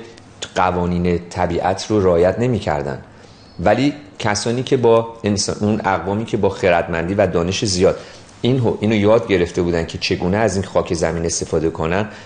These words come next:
همینجور مرتب نسلشون بهتر و قوی‌تر و سالم‌تر می‌شد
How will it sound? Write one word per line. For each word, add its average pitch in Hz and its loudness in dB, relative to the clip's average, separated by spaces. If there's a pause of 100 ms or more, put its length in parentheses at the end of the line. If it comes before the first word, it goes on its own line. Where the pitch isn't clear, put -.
(120)
همینجور 107 -2 (300)
مرتب 92 0
نسلشون 92 -4
بهتر 90 2
و - 2
قوی‌تر 85 0
و 90 2
سالم‌تر 82 -2
می‌شد 117 -2